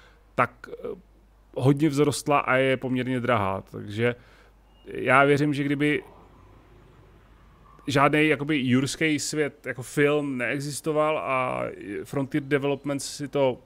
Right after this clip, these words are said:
eh, vymysleli, tohle z toho, sami, tak ta hra nebude stát padesát pět euro, ale bude stát třeba třicet pět euro nebo čtyřicet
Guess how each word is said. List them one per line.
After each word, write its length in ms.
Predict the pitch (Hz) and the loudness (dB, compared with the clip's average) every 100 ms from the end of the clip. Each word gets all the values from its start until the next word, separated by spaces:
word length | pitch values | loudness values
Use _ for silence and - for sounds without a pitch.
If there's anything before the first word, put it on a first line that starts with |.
| _ _ | _ _
eh, 320 | 117 113 113 | -6 -4 -2
vymysleli, 680 | 113 127 139 - 127 131 143 | 0 0 0 0 0 0 -2
tohle 280 | - 127 131 | -6 -10 -8
z 80 | - | -6
toho, 300 | 131 139 170 _ _ - | -4 -6 -8 _ _ -4
sami, 420 | 110 107 117 156 _ _ _ _ _ _ _ _ _ _ _ | -2 0 0 -4 _ _ _ _ _ _ _ _ _ _ _
tak 260 | 127 123 - | -2 -2 -2
ta 140 | 135 | 0
hra 160 | 131 135 | 0 0
nebude 240 | 131 135 | 0 -2
stát 260 | - 139 127 | 0 -2 0
padesát 380 | 127 123 135 | -2 -2 -2
pět 200 | 123 127 | -2 -6
euro, 260 | - 123 127 | -6 -2 0
ale 140 | 123 | 0
bude 160 | 113 117 | 0 -4
stát 240 | - 117 | -4 -4
třeba 680 | - 117 113 113 113 113 107 - _ _ _ _ _ _ _ _ _ _ _ | -4 -4 0 2 4 2 0 -6 _ _ _ _ _ _ _ _ _ _ _
třicet 320 | - - 113 120 | -10 -6 -4 -4
pět 200 | 127 - | -4 -4
euro 260 | 113 113 | -2 0
nebo 240 | 110 107 101 _ - | -2 -4 -8 _ -14
čtyřicet 560 | - - 139 - 123 | -10 -2 -2 -2 -6